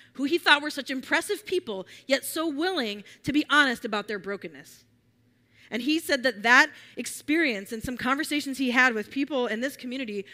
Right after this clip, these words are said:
was what led him to be willing to walk into his first A A meeting. And now, eight years later, he's able to still practice. He's a doctor. He's able to still practice and do what he's doing because he's still sober eight years later. Now, that relationship between us didn't work out.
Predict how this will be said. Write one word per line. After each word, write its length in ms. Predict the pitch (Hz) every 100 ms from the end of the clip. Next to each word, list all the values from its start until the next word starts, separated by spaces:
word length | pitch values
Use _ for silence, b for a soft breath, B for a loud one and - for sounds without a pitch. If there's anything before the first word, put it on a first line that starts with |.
| B
was 160 | 254 254
what 220 | 254 220
led 200 | 226 269
him 300 | 277 277 247
to 100 | 240
be 120 | 233
willing 340 | 226 226 240 240
to 100 | 226
walk 280 | 202 202 226
into 160 | 214
his 180 | 208 208
first 300 | - 196 -
A 200 | 190 175
A 60 | 175
meeting. 260 | 175 151 _ _ b b b b b b
And 140 | 220 240
now, 320 | 247 247 214 B B
eight 160 | 247 254
years 260 | 262 254
later, 380 | 202 220 214 185 - B
he's 200 | - 262
able 280 | 247 254 240
to 100 | 233
still 260 | 214 262 254
practice. 520 | 254 240 233 262 - - -
He's 160 | 240
a 60 | 226
doctor. 360 | 202 208 - 285
He's 140 | 247
able 160 | 226 214
to 100 | 190
still 220 | - 254
practice 400 | 240 240 262 240
and 100 | 214
do 100 | 233
what 80 | 240
he's 160 | 247
doing 240 | 185 208 202
because 260 | 202 202
he's 140 | 190 202
still 180 | - 202
sober 320 | - 190 180
eight 160 | 180
years 180 | 175 175
later. 220 | 165 170
Now, 160 | 170 196 B B B
that 160 | 254 277
relationship 440 | 277 330 359 294
between 280 | 277 311 254
us 120 | 262
didn't 240 | - 262
work 200 | 226 226
out. 200 | 202 185